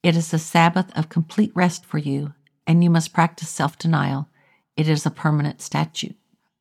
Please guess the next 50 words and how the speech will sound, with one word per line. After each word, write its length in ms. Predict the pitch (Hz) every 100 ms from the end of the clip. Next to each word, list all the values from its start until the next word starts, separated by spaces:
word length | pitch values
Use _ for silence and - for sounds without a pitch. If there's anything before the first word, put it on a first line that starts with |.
| _ -
The 60 |
priest 440 | - 247 247 - 247
who 100 | 226
is 140 | 220
anointed 560 | 202 190 170 160 165 -
and 140 | 165
ordained 420 | 160 160 160 165
to 80 | 170
serve 260 | 160 147 147
as 140 | 160
high 180 | 170 165
priest 380 | 160 135 143 -
in 100 | 143
place 300 | 147 147 156
of 80 | 156
his 180 | 160
father 360 | - 143 135 135
will 140 | 143
make 200 | 135 131
atonement. 600 | 143 - 139 123 - - _ _ _ _ _ _
He 120 | -
will 120 | 170 160
put 160 | 175
on 180 | 156 160
the 80 | 156
linen 320 | 160 165 185
garments, 600 | 185 156 151 156 - - -
the 60 | 160
holy 300 | 190 185 160
garments, 520 | 143 127 131 - - -
and 120 | 151
make 180 | 151 156
atonement 540 | 160 180 175 156 -
for 100 | -
the 80 | 151
most 280 | 151 143 -
holy 240 | 143 147
place. 580 | 139 - 143 123 - - _ _ _ _ _ _ _ _ _
He 100 | 196
will 100 | 185
make 180 | 170 165
atonement 600 | - - 196 196 196 -
for 80 | 185
the 100 | 185
tent 320 | - 175 175
of 120 | 170
meeting 440 | 160 143 143 123 -
and 240 | 123 151
the 120 | 180 165
altar, 500 | 147 139 143 139